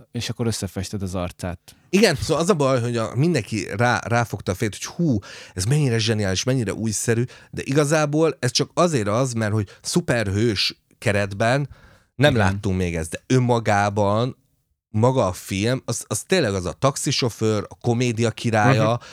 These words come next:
Speaker 2: ezeknek a Scorsese klasszikusoknak a majdnem pofátlan lemásolása, és csak ráhúzott egy ilyen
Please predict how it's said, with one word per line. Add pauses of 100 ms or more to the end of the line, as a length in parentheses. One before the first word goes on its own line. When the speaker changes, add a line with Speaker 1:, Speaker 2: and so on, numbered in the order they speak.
(460)
Speaker 2:
ezeknek
a
Scorsese
klasszikusoknak
a (500)
majdnem (680)
pofátlan
lemásolása, (240)
és
csak
ráhúzott
egy
ilyen